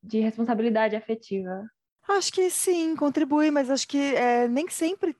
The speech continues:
Speaker 2: é fácil pra todo mundo falar, né? Enfim, acho que cada um tem seus tempos também,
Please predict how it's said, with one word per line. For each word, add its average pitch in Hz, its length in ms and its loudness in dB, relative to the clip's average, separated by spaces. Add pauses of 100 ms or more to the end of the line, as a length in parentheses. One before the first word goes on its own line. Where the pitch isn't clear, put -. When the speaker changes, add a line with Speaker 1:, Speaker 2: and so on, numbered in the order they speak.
Speaker 2:
é 220 160 0
fácil 214 580 0
pra 208 160 -2
todo 220 260 -2
mundo 208 220 0
falar, 190 640 0
né? 190 600 -6
Enfim, 202 640 -4
acho 190 200 -10
que 220 320 -8 (140)
cada 233 260 0
um 262 80 -2
tem 277 180 -4
seus 294 280 -8
tempos 233 500 -4
também, 196 640 -2